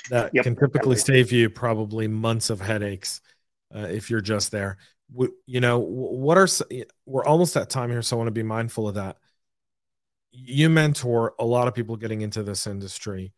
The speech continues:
Speaker 1: What would you say are some of the top tips you would give someone who's listening who says, "I wanna become a ciso"? "Wes, what should I start doing today in order to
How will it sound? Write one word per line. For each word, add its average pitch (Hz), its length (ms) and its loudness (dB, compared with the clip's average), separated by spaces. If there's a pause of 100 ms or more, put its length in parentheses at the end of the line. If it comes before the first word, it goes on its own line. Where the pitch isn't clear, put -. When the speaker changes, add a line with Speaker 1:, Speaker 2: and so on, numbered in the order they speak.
(320)
Speaker 1:
What 135 240 2
would 147 140 2
you 135 80 2
say 131 200 0
are 117 120 2
some 120 200 -2
of 117 100 -2
the 110 80 -2
top 113 340 -6
tips - 320 -6
you 107 100 -6
would 98 240 -10
give 107 240 -4
someone 107 340 -4
who's 98 220 -6
listening 107 460 -2
who 98 140 -6
says, 104 300 -4
"I 110 60 0
wanna 110 240 0
become 104 340 -8
a 98 40 -8
ciso"? 101 580 -4 (540)
"Wes, 131 320 2
what 120 260 -2
should 135 160 0
I 117 280 0
start - 480 -4 (640)
doing 113 380 -4
today 104 460 -6
in 98 80 -6
order 101 260 -4
to 95 220 -6